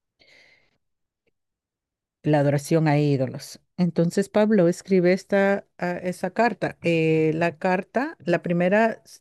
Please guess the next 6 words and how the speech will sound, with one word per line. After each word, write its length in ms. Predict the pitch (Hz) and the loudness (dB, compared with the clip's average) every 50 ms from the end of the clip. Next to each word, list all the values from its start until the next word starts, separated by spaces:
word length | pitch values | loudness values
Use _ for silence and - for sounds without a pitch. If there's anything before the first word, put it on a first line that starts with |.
| _ | _
tres 360 | - 190 185 185 196 202 - - | -4 0 2 2 2 0 -2 -4
capítulos, 1000 | - 208 185 - - 196 180 180 - 185 185 190 214 294 359 320 - - - _ - _ _ _ _ _ _ _ _ _ _ _ _ _ _ - | -4 -4 -4 -2 -2 -4 -2 -2 -2 0 2 2 2 2 0 -2 -6 -10 -20 _ -20 _ _ _ _ _ _ _ _ _ _ _ _ _ _ -6
eh, 920 | 196 190 185 185 185 185 185 180 180 180 180 180 175 175 175 170 170 170 - - _ | -2 0 0 2 2 2 2 2 2 2 0 0 0 0 -2 -2 -4 -6 -10 -10 _
Pablo, 600 | - 196 190 180 190 190 190 190 202 233 277 285 - | -2 -2 0 0 0 0 2 2 2 2 0 -2 -2
eh, 180 | 196 196 190 190 202 - _ _ _ _ - | -2 -4 -4 -4 -8 -14 _ _ _ _ -6
eh, 460 | 185 185 180 175 170 170 170 170 175 | -4 -2 0 0 0 0 0 -2 -4